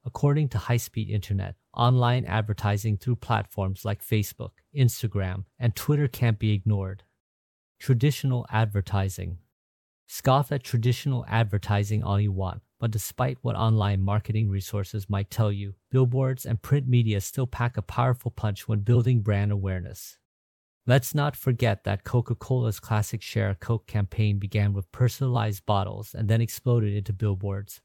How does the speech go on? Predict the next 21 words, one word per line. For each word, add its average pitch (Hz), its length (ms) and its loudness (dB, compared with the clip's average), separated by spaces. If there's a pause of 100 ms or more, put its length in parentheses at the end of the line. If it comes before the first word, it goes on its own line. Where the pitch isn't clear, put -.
print 120 260 -2
ads, 98 540 -4
and 120 160 2
T 143 160 2
V 123 180 2
spots, - 640 -6
reaching 131 400 4
millions 104 460 0
and 110 100 -2
becoming 131 420 4
a 123 80 2
cultural 120 480 0
phenomenon. 98 640 0 (800)
Traditional 143 720 2
advertising 107 800 2
formats 95 600 -2
like 101 180 -4
these 107 240 -2
are 101 100 0
incredibly 113 600 0
visible 95 520 -6